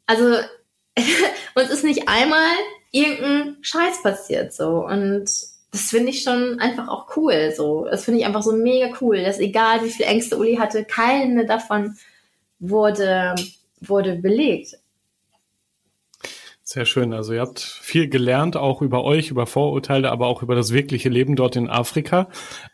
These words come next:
Speaker 2: Es waren ja am Ende, glaub ich, vierzehn Länder, die ihr auf dieser Route ab Marokko bis wieder Marokko auch zurück, ähm, durchquert habt.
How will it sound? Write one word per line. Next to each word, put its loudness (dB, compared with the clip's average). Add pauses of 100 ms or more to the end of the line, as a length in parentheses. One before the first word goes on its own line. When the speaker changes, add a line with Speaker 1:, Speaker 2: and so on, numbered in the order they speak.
Speaker 2:
Es 0
waren 2
ja 4
am 2
Ende, 4
glaub 2
ich, -4
vierzehn 2
Länder, 4
die 0
ihr 4
auf -4
dieser 2
Route 2
ab -2
Marokko 2
bis -2
wieder 0
Marokko 0
auch 0
zurück, -2
ähm, 0
durchquert -2
habt. -2